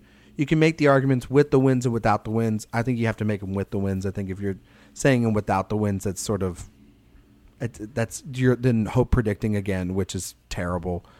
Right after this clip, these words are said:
Um, and just, just come on now. Look at the wins and, and play that out in your head.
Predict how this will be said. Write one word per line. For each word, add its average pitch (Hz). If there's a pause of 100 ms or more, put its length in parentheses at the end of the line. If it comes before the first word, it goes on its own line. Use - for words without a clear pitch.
(320)
Um, 101 (100)
and 104
just, 98 (420)
just 110 (200)
come 127
on 90
now. 85 (180)
Look 123
at -
the 113
wins 101
and, 90
and 92
play 101
that 85
out 78 (520)
in 104
your 90
head. 85